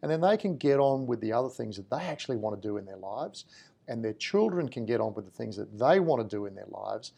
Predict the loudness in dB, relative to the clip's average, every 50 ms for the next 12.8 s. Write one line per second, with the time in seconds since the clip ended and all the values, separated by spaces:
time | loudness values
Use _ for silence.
0 | -20 -20 _ _ -6 -4 -2 0 2 4 4 4 2 0 -4 -4 -4 -6 -6 -4
1 | -6 -6 -8 -8 -8 -8 -8 -6 -4 -4 -4 -4 -4 -6 -6 -6 -8 -10 -6 -4
2 | -2 -2 -2 -4 -6 -6 -8 -10 -10 -12 -12 -14 -12 _ -10 -8 -6 -6 -8 -10
3 | -12 -18 -20 _ _ -20 -20 -20 _ _ _ _ _ _ 2 6 8 10 10 10
4 | 10 8 6 6 6 6 4 0 -4 -4 -2 0 2 2 4 4 4 2 0 -4
5 | -10 -12 -6 -4 -4 -2 -2 -2 -2 -4 -4 -6 -8 -14 _ _ _ _ _ _
6 | _ _ _ _ _ -20 -8 _ -2 0 0 0 -2 -4 -4 -2 0 0 0 0
7 | 0 -4 -4 -4 -6 -8 -4 -4 -4 -4 -4 -6 _ _ _ _ -20 _ _ _
8 | -8 -4 0 2 4 4 4 2 -2 -6 -6 -6 -6 -6 -2 -2 0 2 4 4
9 | 4 2 2 0 -2 -2 0 -2 -2 -2 0 0 0 0 -2 -4 -6 -4 -2 0
10 | 0 0 -2 -4 -2 2 2 2 2 2 -2 -4 -8 -10 -16 -20 -20 _ _ 0
11 | 2 2 2 2 0 0 4 6 6 6 6 4 4 4 6 6 8 8 8 8
12 | 6 2 2 0 0 0 -2 -4 -4 -4 -4 -4 -6 -8 -8